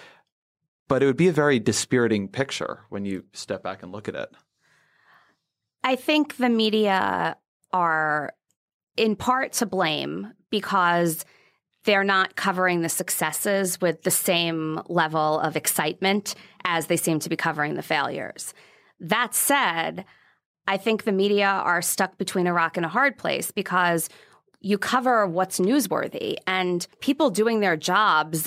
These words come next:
Speaker 2: and showing up at work and accomplishing what they're supposed to accomplish isn't necessarily newsworthy. It's what the American people expect from their government.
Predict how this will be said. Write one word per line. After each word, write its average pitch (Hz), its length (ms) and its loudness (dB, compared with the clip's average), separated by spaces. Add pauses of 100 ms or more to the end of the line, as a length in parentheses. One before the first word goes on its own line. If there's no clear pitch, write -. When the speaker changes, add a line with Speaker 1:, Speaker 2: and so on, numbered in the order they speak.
(100)
Speaker 2:
and 170 340 -2
showing 208 400 0
up 202 160 -2
at 170 140 -4
work 180 260 0
and 170 80 0
accomplishing 185 480 0
what 165 100 0
they're 170 140 0
supposed 190 420 -2
to 170 60 0
accomplish - 800 -2 (240)
isn't 285 280 2
necessarily 190 640 2
newsworthy. 175 540 0
It's 180 160 -6
what 196 160 -2
the 208 80 2
American 180 360 2
people 180 260 -2
expect - 520 -4
from 151 160 -2
their - 160 -2
government. 233 480 -2